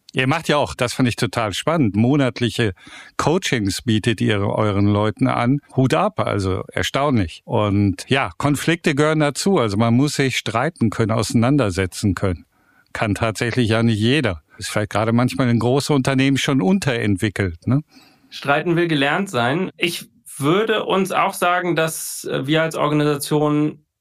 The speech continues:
Speaker 2: sogar in Teilen etwas harmonisch sind, etwas harmonieorientiert sind, weil ich glaube, dass eine gute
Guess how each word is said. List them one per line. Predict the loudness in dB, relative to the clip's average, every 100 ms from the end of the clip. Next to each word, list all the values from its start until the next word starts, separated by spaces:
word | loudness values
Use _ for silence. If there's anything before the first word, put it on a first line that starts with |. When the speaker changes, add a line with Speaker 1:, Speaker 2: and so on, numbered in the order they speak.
| _
Speaker 2:
sogar | -4 -2 0 0 2 0 0
in | -2 -2
Teilen | -2 0 0 0 0 0 -2 -2 -4 -6 _ _ _ _ _
etwas | -6 -4 -4 -2
harmonisch | -2 -2 -2 -4 -4
sind, | -6 -6
etwas | -6 -8 -4
harmonieorientiert | -2 0 0 0 0 -4 -4 -2 0 0 -2 -2 -4 -2
sind, | -2 -2 -4 -10 -20 -20 -14
weil | -2 0 0
ich | 0
glaube, | 0 0 0
dass | 0 0 -2 -6 -14 -18 _ _
eine | -2 -2 0 -2 -2
gute | -2 -2 -2 0 0 0 -2